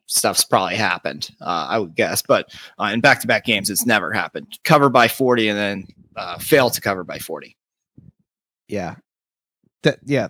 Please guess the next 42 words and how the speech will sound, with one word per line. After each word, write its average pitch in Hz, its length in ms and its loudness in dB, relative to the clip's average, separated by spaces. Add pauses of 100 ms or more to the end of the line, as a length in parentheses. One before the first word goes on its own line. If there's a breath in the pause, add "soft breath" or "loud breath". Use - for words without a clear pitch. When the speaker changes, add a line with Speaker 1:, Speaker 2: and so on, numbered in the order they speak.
Speaker 2:
that 131 200 2
is 113 180 -6
wild. 101 520 -4 (100)
Speaker 1:
And, 170 280 2
and 196 480 2 (140)
now, 160 540 6 (160)
<laughs> - 280 -4
now 170 220 2
they 170 80 6
play 170 160 4
in 165 80 0
the 135 80 -4
Iron 147 320 0
Bowl. 180 380 2 (340 soft breath)
I'll, 139 220 -12 (220)
I'll 131 100 2
just 143 180 -4
get - 140 2
it 131 60 -4
out 127 120 4
of 127 60 -2
the 131 60 -4
way. 135 420 -2 (560)
I 127 100 -2
don't 156 140 4
think 170 140 0
I 143 80 4
can 139 100 -4
pick 139 160 0
a - 40 -2
side 123 360 4
there 95 180 -6
because - 460 -6
what 131 300 2
are 160 40 4
you 147 120 4
gonna 135 180 0
get? 110 340 -6 (1600 soft breath)
Speaker 2:
I 127 120 2
have 123 100 0
a 110 40 -8
side. 98 380 -6